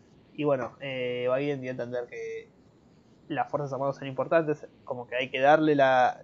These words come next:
lo que le corresponde, hay que dárselo, no hay que recortar. Y bueno, por ese lado los defendió Biden. Y bueno, y con el tema de la policía, como haces vos, eh, llevar un cierto, un más control sobre ese tema,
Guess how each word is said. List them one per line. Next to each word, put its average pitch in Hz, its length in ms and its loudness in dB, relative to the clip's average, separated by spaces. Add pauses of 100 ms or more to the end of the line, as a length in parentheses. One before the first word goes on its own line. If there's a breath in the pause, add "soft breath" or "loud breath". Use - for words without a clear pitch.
lo 170 280 4
que 180 80 -2
le 170 120 4
corresponde, 185 560 4
hay 180 60 4
que 175 100 2
dárselo, 170 400 2
no 156 180 -4
hay 160 140 0
que 151 160 -12 (120)
recortar. 160 600 0 (100)
Y 147 140 -8
bueno, 127 240 -2 (640 soft breath)
por 139 100 4
ese 160 200 2
lado 160 200 6
los 143 140 0
defendió 139 520 2
Biden. 156 360 6
Y 151 60 -4
bueno, 139 180 2
y 120 260 -8
con 120 160 -4
el 120 60 -10
tema 139 180 0
de 127 60 4
la 120 100 0
policía, 131 340 -6
como 127 180 -18
haces 139 160 -20
vos, 160 280 -4 (180)
eh, 123 540 -12 (1000)
llevar 139 220 6
un 131 120 -4
cierto, 123 440 -2
un 120 400 -6
más 127 180 2
control 123 420 -2
sobre 117 340 2
ese 120 180 -4
tema, 165 320 -2